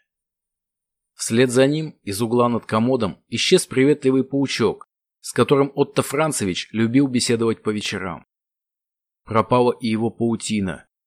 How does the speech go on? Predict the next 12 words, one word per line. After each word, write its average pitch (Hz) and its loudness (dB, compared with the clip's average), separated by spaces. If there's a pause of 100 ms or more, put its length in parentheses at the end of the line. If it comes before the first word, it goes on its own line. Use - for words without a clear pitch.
(180)
растворилась 151 0
в 107 -10
воздухе 127 0
почти - -2
мгновенно. 107 -4 (1400)
И 120 -6
хотя 110 2
до 113 2
заката 120 0
было 113 0
еще 117 0
далеко, 113 -2